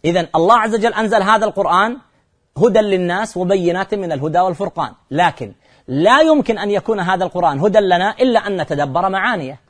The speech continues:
تخيل أن، أن إنسانا من دولة أخرى تتحدث بلغة أخرى أرسل لك رسالة وهو صديقك، لكن كتب الرسالة بلغته هو،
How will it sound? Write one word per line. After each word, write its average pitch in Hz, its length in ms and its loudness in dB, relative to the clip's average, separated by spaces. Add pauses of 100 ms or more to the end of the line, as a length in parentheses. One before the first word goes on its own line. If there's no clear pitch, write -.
(500)
تخيل 185 520 0
أن، 196 280 -2 (580)
أن 175 220 -2
إنسانا 165 920 -2 (300)
من 190 180 -4
دولة 262 320 6
أخرى 170 580 -2 (280)
تتحدث 196 480 0
بلغة 196 340 2 (180)
أخرى 170 360 -2
أرسل 226 220 0
لك 202 240 0
رسالة 208 420 0
وهو 254 240 4
صديقك، 294 600 -2 (360)
لكن 220 360 0
كتب 214 340 -2
الرسالة 185 500 0
بلغته 180 560 -2
هو، 131 300 -4